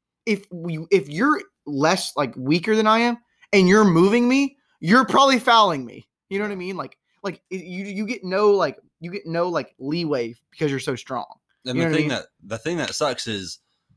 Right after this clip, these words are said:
Speaker 2: like, people that, this is what I tell whenever I coach kids.
Speaker 1: Yeah.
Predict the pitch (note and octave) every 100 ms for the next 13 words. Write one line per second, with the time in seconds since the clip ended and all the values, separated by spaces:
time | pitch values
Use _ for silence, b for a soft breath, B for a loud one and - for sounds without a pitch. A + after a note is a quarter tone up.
0 | _ _ G#2+ G#2+ - _ _ - - E3+
1 | F3 D#3+ C3+ - _ _ _ B2+ C#3 C3
2 | G3+ F3 B2 A#2 C3 C3 A2 G#2 A2 A2+
3 | G2 G#2 - A#2 - - B2+ B2+ G2